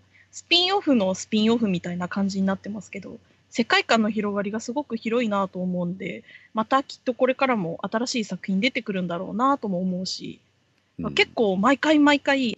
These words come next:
Speaker 1: 熱いっていうのと感動っていうのがあるシリーズだなと思ってるんで。
Speaker 2: そうなんでしょうね。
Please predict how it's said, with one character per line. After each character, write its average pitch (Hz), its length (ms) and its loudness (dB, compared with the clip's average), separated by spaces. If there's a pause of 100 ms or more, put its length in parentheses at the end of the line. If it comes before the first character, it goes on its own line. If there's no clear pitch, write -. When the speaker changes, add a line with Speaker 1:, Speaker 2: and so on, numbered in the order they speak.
(120)
Speaker 1:
熱 302 320 0
い 240 80 2
っ 196 40 -4
て - 200 -16
い 208 80 -8
う 208 40 -6
の 208 120 -8
と 220 100 -10
感 240 260 0
動 247 180 2
っ - 20 -2
て 233 140 -4
い 226 40 2
う 214 40 2
の 196 100 -2
が 196 120 2
あ 202 60 4
る 202 240 -4 (640)
シ - 160 0
リ 214 140 4
ー 196 40 0
ズ 190 60 -4
だ 208 120 4
な 233 180 4
と 220 100 -6
思 202 160 -2
っ 196 40 -6
て - 140 -12
る 202 120 -8
ん 208 80 -8
で。 214 240 -8 (1080)
Speaker 2:
そ 123 360 -2
う - 60 -10 (100)
な 76 240 -8
ん 69 80 -12
で - 80 -10
し - 80 -10
ょ 82 40 -6
う - 40 -6
ね。 120 160 0